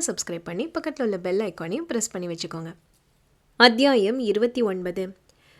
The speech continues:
எதித் சொன்னதை தீர்த்தனால் ஜீரணித்துக் கொள்ளவே முடியவில்லை. அதிலும் அந்தரங்கமான நிலையில் கூட யஷ்வியின் உணர்வுகள்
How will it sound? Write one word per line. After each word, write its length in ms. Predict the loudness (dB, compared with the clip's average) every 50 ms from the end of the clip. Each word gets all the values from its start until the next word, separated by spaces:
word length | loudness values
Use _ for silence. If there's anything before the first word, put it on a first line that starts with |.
| _ _
எதித் 380 | 6 6 8 8 8 4 4
சொன்னதை 440 | 4 2 2 2 2 2 2 2 2 -2
தீர்த்தனால் 460 | -2 -2 -2 0 0 0 2 2 2 2 2
ஜீரணித்துக் 460 | 2 2 2 2 2 0 0 -2 -2
கொள்ளவே 380 | 0 2 2 2 4 2 0 0
முடியவில்லை. 580 | 0 0 0 0 -2 0 -2 -4 -4 -6 -8 -10 _ _ _ _
அதிலும் 500 | 0 0 2 2 2 2 0 -2 -4 -8 _
அந்தரங்கமான 800 | _ 0 0 2 4 4 4 4 4 2 2 2 2 2 2 0
நிலையில் 400 | 0 2 2 2 2 0 -2 0
கூட 240 | 0 0 0 0 0
யஷ்வியின் 480 | -2 -2 -2 -4 -2 -2 -2 -2 0
உணர்வுகள் 640 | 0 0 0 0 0 0 -2 0 0 0 -2 -2